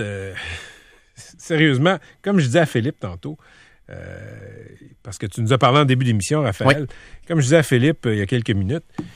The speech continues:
Speaker 1: s'il y avait un, un débat scientifique, s'il y avait, là, des scientifiques qui disaient, « Écoutez, il y a des données qui sont pas claires, puis il y a pas de consensus dans la communauté scientifique, ok ? Là, c'est, c'est un débat, là,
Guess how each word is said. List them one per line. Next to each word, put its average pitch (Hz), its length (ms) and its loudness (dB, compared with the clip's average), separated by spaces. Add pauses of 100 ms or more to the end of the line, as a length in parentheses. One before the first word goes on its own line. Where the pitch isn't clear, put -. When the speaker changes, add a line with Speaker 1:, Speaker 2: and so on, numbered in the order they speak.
(160)
Speaker 1:
s'il - 520 -4
y 175 60 2
avait 131 340 0
un, 104 240 -4 (160)
un 107 140 -8
débat 151 460 4
scientifique, - 800 -14 (320)
s'il - 280 -4
y 247 60 8
avait, 185 340 2
là, 165 200 2
des 131 160 -2
scientifiques 147 640 -4
qui - 120 -12
disaient, « 107 200 -4
Écoutez, 190 240 -6
il 160 60 -4
y 151 60 4
a 180 40 2
des 180 160 2
données 147 360 4
qui - 100 -12
sont 123 180 -4
pas - 140 -6
claires, 135 440 -10 (480)
puis 131 100 -4
il - 20 4
y 135 40 6
a 120 40 4
pas 226 120 0
de - 80 -6
consensus 190 760 2
dans 147 80 2
la 127 60 2
communauté 127 480 -2
scientifique, 117 640 -6
ok ? - 100 -20 (140)
Là, 143 160 -6
c'est, - 160 -14
c'est - 120 -12
un 123 100 0
débat, 139 440 6
là, 143 340 2